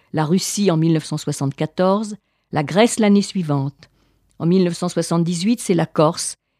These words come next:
et en mille neuf cent soixante-dix-neuf, retourne aux États-Unis, en Arizona. En mille neuf cent quatre-vingt-un, il est invité au Japon à l'occasion d'une importante rétrospective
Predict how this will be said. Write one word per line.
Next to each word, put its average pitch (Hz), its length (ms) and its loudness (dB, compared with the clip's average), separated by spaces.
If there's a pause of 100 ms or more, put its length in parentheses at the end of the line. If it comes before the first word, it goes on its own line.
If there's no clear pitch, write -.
(300)
et 170 120 2
en 170 40 4
mille 196 160 6
neuf 185 120 4
cent 196 160 0
soixante-dix-neuf, 160 880 0
retourne 196 400 4
aux 180 60 4
États-Unis, 151 760 0 (320)
en 180 160 2
Arizona. 143 560 0 (840)
En 170 80 -2
mille 226 180 4
neuf 220 140 2
cent 226 140 2
quatre-vingt-un, 175 800 2 (320)
il 196 140 4
est 214 140 4
invité 220 360 4
au 202 80 4
Japon 175 560 2
à 170 80 0
l'occasion 175 480 2
d'une 165 180 4
importante 202 560 2
rétrospective 170 1000 -4